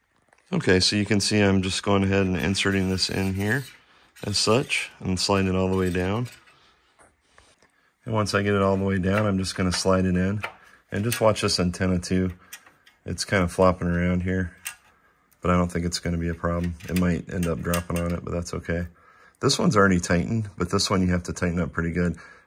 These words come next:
I'm actually gonna back this out and put a little Loctite on it as well.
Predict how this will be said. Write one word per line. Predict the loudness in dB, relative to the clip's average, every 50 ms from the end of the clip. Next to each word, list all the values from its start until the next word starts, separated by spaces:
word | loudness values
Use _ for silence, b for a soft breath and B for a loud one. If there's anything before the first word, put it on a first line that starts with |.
| B
I'm | -2 0 2
actually | 2 2 2 0 2 2
gonna | 4 4 2
back | 2 2 2 2 0 0
this | -2 -2 -2 -2 -2
out | 0 0 2 2 2 0 -4 B B B B B B B B B
and | -4 -4 -2
put | 0 2 2
a |
little | 4 4 4 4 2
Loctite | 2 0 0 -2 -2 -2 -2 0 0 0
on | -2 -2 -4
it | -4 -6
as | -8 -8 -6
well. | -4 -4 -4 -4 -6